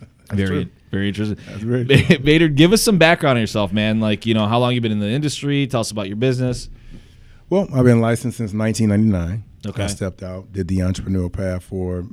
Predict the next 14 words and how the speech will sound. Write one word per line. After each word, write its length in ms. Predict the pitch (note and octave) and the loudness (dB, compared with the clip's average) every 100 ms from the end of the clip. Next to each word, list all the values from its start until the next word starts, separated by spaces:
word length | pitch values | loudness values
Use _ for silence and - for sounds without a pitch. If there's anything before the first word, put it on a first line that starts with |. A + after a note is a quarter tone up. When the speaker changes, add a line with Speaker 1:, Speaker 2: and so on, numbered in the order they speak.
| - | -16
Speaker 1:
a 60 | |
few 180 | - G#2+ | -10 -6
years, 380 | G2 G2 G2+ - | -4 -4 -4 -6
came 240 | G#2 F#2+ | -4 -4
back 200 | F2+ F2+ | -2 -6
to 100 | F2+ | -6
real 160 | F#2 F#2 | -6 -6
estate 380 | F#2 - F2+ F2 - _ _ - - - | -6 -6 -6 -8 -14 _ _ -20 -20 -8
almost 240 | C3 C3+ | -6 -6
six 200 | - C3+ | -8 -12
years 220 | B2 B2 F#2 | -10 -10 -10
ago 160 | E2+ E2+ | -12 -12
now. 400 | E2+ E2+ _ G#2+ | -14 -16 _ 2
Speaker 2:
Okay. 280 | G2+ G2 | 4 2